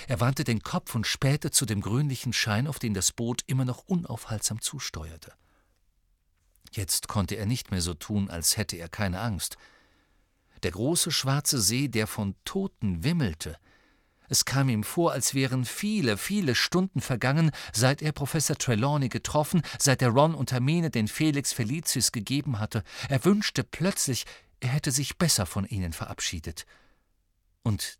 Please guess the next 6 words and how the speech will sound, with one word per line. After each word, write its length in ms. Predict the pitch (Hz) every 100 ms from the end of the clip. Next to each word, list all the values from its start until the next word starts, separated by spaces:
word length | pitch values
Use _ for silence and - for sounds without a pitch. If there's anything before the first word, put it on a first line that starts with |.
| _
Ginny 460 | - 113 131 156 - _ _ _ _ _ _ _ _ _ _
hatte 240 | - 120 135
er 240 | 127 - -
überhaupt 400 | 123 127 170 -
nicht 180 | -
gesehen. 420 | - 80 78 80